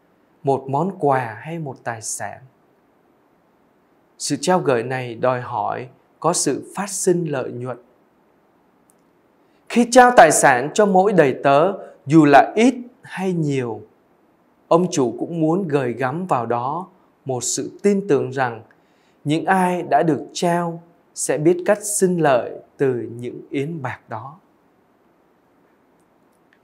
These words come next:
Tuy nhiên, chúng ta có thể hiểu với nhau rằng sự sinh lợi mà ông chủ kỳ vọng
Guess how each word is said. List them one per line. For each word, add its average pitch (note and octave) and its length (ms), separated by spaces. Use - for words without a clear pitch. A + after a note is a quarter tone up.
Tuy G3 160
nhiên, G3+ 320
chúng G#3+ 180
ta A3 120
có A#3 160
thể F#3 220
hiểu B2+ 320
với D#3 160
nhau A#3 200
rằng D3 420
sự F#3 200
sinh A#3+ 240
lợi F3+ 240
mà D#3 140
ông G#3+ 280
chủ D3 260
kỳ C#3+ 160
vọng C#3 340